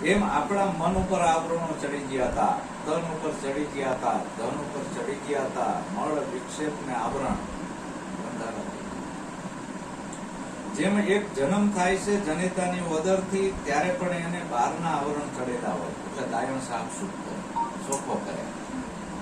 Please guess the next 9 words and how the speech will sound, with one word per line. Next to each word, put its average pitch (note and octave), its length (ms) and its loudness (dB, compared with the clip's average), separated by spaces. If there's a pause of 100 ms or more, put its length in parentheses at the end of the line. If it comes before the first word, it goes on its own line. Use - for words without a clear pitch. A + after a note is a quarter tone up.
મેલી C3 260 2
ચડેલી A#2 500 -2
હોય, A2 160 2
લોહી - 340 2
પર - 240 -4
ઉપવાસવાળો A2+ 680 -2
હોય, G2 760 -4
એમ G#3+ 220 0
આપણા F#3+ 220 6